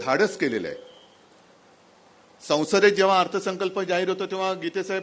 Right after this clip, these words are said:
तुम्ही मंत्री होतात, मला असं वाटतं प्रधानमंत्री समोर असतात, पण प्रधानमंत्र्यांसमोर हे बोलण्याचं धाडस त्यांनी दाखवलं, म्हणून मी त्यांचं अभिनंदन करतोय.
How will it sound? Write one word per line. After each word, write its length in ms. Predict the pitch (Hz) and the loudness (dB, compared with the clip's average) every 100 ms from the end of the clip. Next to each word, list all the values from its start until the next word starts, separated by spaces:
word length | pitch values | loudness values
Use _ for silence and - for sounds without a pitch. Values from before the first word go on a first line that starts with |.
| 185 | -6
तुम्ही 400 | 180 190 180 180 - _ _ _ - | -6 -6 -6 -10 -18 _ _ _ -10
मंत्री 300 | 139 151 180 | -6 -6 -2
होतात, 320 | 190 185 190 185 | -2 0 -2 -4
मला 160 | 165 175 | -4 -4
असं 140 | 180 | -4
वाटतं 160 | 185 190 | -6 -8
प्रधानमंत्री 680 | 185 160 170 180 180 180 | -6 -6 -4 -6 -10 -10
समोर 260 | 180 180 185 | -10 -8 -6
असतात, 300 | 170 208 170 - - - - - - _ _ _ - | -6 -6 -6 -8 -20 -20 -20 -20 -20 _ _ _ 0
पण 160 | 185 202 | 0 2
प्रधानमंत्र्यांसमोर 1080 | 175 160 202 226 220 214 220 202 202 214 196 | 0 4 4 4 0 2 2 2 2 2 4
हे 140 | 214 | 4
बोलण्याचं 400 | 185 185 196 214 | 4 2 2 0
धाडस 380 | 147 156 190 190 | 2 2 2 0
त्यांनी 180 | 202 185 | 0 2
दाखवलं, 400 | 156 156 202 185 | 0 2 0 0
म्हणून 200 | 185 190 | 0 -2
मी 100 | 190 | -2
त्यांचं 260 | 190 208 | -2 0
अभिनंदन 460 | 156 156 175 185 233 | 0 0 -2 -2 -2
करतोय. 380 | 165 123 95 | 0 -2 -4